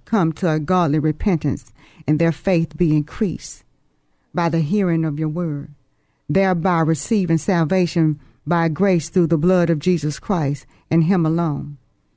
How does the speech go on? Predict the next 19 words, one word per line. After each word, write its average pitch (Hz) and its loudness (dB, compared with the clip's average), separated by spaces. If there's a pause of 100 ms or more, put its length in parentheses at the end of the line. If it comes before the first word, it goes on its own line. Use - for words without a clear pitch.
(320)
As 180 2
it 190 2
is 160 0
written, 151 -2 (240)
so 185 0
let 170 0
it 151 0
be 160 0
done. 143 -4 (280)
In 170 0
the 165 2
mighty 165 0
and 160 0
matchless 160 -4
name 151 0 (240)
of 156 -2
Jesus 147 -4
Christ. - -10 (340)
Amen. 156 0